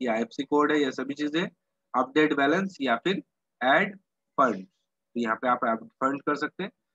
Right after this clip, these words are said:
यदि fund add करने के बाद आपका यदि नहीं हुआ तो आप यहाँ पे update balance कर सकते हैं। देखिए मैं यहाँ पे ऐड fund करता हूँ।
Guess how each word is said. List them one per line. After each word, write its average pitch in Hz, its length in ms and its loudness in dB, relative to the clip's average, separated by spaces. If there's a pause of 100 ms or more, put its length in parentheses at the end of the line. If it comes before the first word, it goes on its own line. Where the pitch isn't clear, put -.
(160)
यदि 170 140 -2
fund 175 220 2
add 175 180 4
करने 170 220 0
के 165 140 -2
बाद 160 280 4
आपका 135 240 0
यदि 131 260 -4
नहीं 131 180 -2
हुआ 160 240 2
तो - 420 -8
आप 123 160 0
यहाँ 117 120 -2
पे 151 100 -2
update 131 380 0
balance 131 420 -4
कर 131 120 0
सकते - 220 -18
हैं। - 60 -20 (260)
देखिए 113 160 -6
मैं 127 120 -6
यहाँ 117 100 0
पे 120 100 -4
ऐड 117 180 0
fund 131 220 -6
करता 147 240 -4
हूँ। 190 100 -2